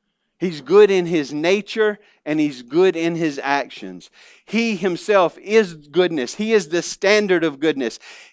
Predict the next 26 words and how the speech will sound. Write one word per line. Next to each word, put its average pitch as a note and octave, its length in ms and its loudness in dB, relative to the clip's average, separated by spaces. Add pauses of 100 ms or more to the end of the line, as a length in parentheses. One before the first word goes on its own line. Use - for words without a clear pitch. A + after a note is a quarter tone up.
(160)
Everything G#3 680 0 (220)
that E3+ 240 4
is G3+ 260 4
good F3+ 220 2
will E3+ 280 4
line F3+ 520 0
up G#3 200 2
with F#3 200 0
him A3 340 0
and F3 240 -4
his F#3+ 320 -2
word, F#3+ 380 2
his F3+ 200 -2
commands. F3 800 -4 (1200)
And D#3 100 -4
if E3+ 80 -2
it F3+ 100 0
doesn't, G3 340 6
it's F#3 180 -2
not F#3+ 260 2
good, F#3+ 200 4
no F3+ 140 -2
matter F3+ 240 0
how G3 260 2
it F3+ 120 -4
feels F3+ 640 -6